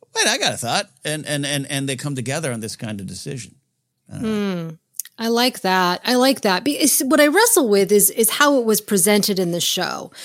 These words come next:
Speaker 2: and kind of the
Speaker 1: Mm-hmm.
Speaker 2: performances
Speaker 1: Mm-hmm.
Speaker 2: that we got. So
Speaker 1: Mm-hmm.
Speaker 2: it makes sense to me that Sabine would approach Ahsoka. That makes sense to me. But then the performance that we got, we don't ever see that yearning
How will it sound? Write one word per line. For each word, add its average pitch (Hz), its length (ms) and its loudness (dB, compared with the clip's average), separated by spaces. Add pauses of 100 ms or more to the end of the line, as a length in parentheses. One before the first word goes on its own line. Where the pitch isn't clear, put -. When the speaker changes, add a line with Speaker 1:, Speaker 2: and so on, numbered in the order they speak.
(220)
Speaker 2:
and 180 160 -2
kind 190 180 2
of 175 60 0
the 175 60 2
Speaker 1:
Mm-hmm. - 100 -4
Speaker 2:
performances 214 600 2
Speaker 1:
Mm-hmm. 190 60 -2
Speaker 2:
that - 100 -6
we 170 160 -6
got. 147 460 -8 (280)
So 233 400 6
Speaker 1:
Mm-hmm. - 120 0
Speaker 2:
it - 40 6
makes 302 260 4
sense 480 360 4
to 254 120 4
me 165 400 -2 (260)
that 180 380 -2
Sabine 214 560 4
would 202 200 4
approach 180 680 -4 (180)
Ahsoka. 196 600 -2 (160)
That 294 120 -2
makes 311 280 0
sense 302 360 2
to 214 120 -6
me. - 280 -12 (420)
But 262 200 -2
then 285 220 6
the 269 60 4
performance 320 640 0
that - 140 -2
we 226 140 -2
got, 196 300 -4
we 247 100 0
don't 285 180 2
ever 254 160 -2
see 247 240 -2
that 208 200 -4
yearning 220 840 0